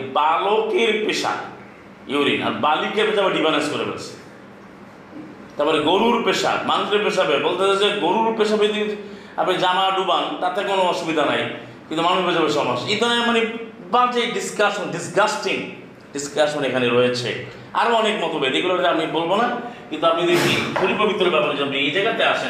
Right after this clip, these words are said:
পাঁচ নম্বর সূরার ছয়, চার নম্বর সূরার তেতাল্লিশ, আঠাশ নম্বর, আহ, ইয়া, আপনার বাইশ নম্বর সূরার ঊনত্রিশ, আপনি যদি তিনটা আয়াত ভালো করে বোঝেন এবং যদি আপনি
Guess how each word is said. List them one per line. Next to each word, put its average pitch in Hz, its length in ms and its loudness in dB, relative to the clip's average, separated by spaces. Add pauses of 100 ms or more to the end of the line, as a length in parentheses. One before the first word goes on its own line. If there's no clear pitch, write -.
(100)
পাঁচ 151 260 -2
নম্বর 160 200 -2
সূরার 147 300 -2
ছয়, - 520 0 (640)
চার 139 140 2
নম্বর 165 320 0
সূরার 160 320 2 (120)
তেতাল্লিশ, 127 680 0 (460)
আঠাশ 170 400 0
নম্বর, 170 380 -2
আহ, 139 260 2
ইয়া, 117 420 -2 (1000)
আপনার 123 640 -2 (140)
বাইশ 143 300 -2
নম্বর 165 200 -2
সূরার 151 400 0
ঊনত্রিশ, 131 640 -2 (720)
আপনি 156 160 -4
যদি 180 180 2
তিনটা 185 360 2
আয়াত 165 140 2
ভালো 151 180 0
করে 139 200 0
বোঝেন 135 280 -2
এবং 170 180 2
যদি 156 160 0
আপনি 151 180 2